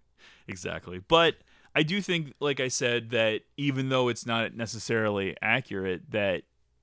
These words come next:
it can inspire some interest and it will maybe make people look into things and wonder about things and become fascinated by the real life stories of these people who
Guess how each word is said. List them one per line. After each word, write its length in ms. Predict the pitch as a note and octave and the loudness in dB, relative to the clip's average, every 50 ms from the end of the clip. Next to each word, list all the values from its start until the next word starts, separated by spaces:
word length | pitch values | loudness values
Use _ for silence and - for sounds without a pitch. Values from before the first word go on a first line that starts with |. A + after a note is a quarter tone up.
| _ _ - | _ _ -2
it 120 | C#3 C#3 | -2 0
can 140 | - F3 D#3 | 0 0 -2
inspire 580 | D3+ C#3+ - - - C#3 C3 C3 C3+ C3+ C#3 C3+ | 0 -2 -4 -4 -2 0 2 2 2 2 0 0
some 300 | - - - B2 B2 - | -2 -4 -4 -4 -4 -4
interest 560 | - - E3 - G#2 D#2 D#2 F#2+ - - - | -4 -4 -4 -4 -6 -8 -8 -10 -12 -10 -6
and 140 | - G#2 G#2+ | -6 -4 -4
it 140 | G2+ G#2 G2+ | -4 -4 -4
will 140 | G#2 G#2+ | -6 -6
maybe 360 | G#2 G#2 A2 A2 A2 A2 A2 A2 | -4 -2 -2 -2 -2 -2 -2 -2
make 280 | G#2+ G#2+ G#2 G#2 - | -2 -4 -4 -6 -6
people 420 | - A2+ G#2 - G#2+ G#2 G2+ F#2+ G#2 | -8 -8 -8 -6 -6 -8 -6 -6 -6
look 160 | A2 G#2 - | -6 -4 -2
into 240 | A2 D#3 F3+ C3+ G2 | -2 -2 -2 -2 -4
things 380 | - - D2 D#2 D#2 G2+ G2 | -6 -10 -12 -12 -12 -12 -10
and 160 | F#2+ G2 G2+ | -8 -8 -6
wonder 380 | G2 G2 A#2 D3+ C#3+ A2 F#2 F#2 | -4 -2 -2 -2 -2 -2 -4 -4
about 280 | F#2 E2+ D2+ - - - | -4 -4 -6 -6 -8 -10
things 460 | - F2 E2 D#2 D#2 D2+ E2 F2+ - | -14 -14 -14 -14 -14 -14 -16 -16 -16
and 240 | C#2 C2 C2+ - - _ _ _ - | -16 -16 -16 -18 -18 _ _ _ -8
become 320 | - A2+ - - A#2+ A2 A2 | -6 -6 -4 -2 -2 -4 -4
fascinated 800 | - - G2 F2 F2 G#2 A#2+ - - A2+ G#2 G2 F#2+ F#2+ F#2 F2 | -4 -2 0 0 0 0 0 -2 -4 -4 -2 -2 -2 -4 -4 -4
by 480 | G2 F#2+ F#2 F2+ F2+ F2+ F2 F2 E2+ E2 - | -4 -4 -2 -2 -2 -4 -4 -6 -8 -8 -8
the 120 | G#2 G2 | -8 -6
real 300 | F2+ F2+ F2+ F#2 F#2 F#2 | -6 -6 -4 -4 -4 -4
life 240 | F#2 F2 F2 F2+ - | -4 -4 -6 -6 -8
stories 580 | - - - F#2+ G2 F#2+ F#2+ F#2+ F#2 F#2 F2+ | -12 -12 -10 -8 -8 -6 -6 -6 -6 -8 -8
of 140 | G2 F2 E2+ | -10 -12 -12
these 200 | E2 E2+ F2+ - | -12 -12 -12 -14
people 460 | - - - F#2 F2 - F#2 E2+ F2 F2+ | -12 -12 -12 -10 -10 -10 -10 -10 -10 -10
who 360 | F#2+ F#2 F#2 F2+ E2+ F2+ F2+ | -12 -12 -12 -12 -12 -14 -16